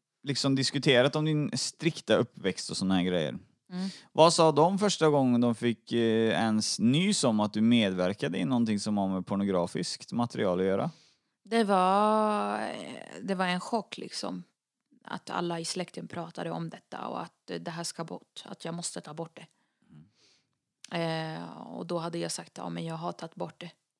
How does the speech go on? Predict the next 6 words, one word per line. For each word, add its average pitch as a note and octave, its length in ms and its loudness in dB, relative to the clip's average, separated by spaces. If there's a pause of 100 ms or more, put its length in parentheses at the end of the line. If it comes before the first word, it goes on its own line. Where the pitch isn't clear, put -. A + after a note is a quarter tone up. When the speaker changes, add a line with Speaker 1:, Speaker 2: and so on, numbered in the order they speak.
(1400)
Speaker 2:
Eh, F3 180 -6
sen F3 240 -4
så D#3+ 360 -4
blockade E3 440 -6
jag D#3+ 100 -4
alla D#3+ 240 -2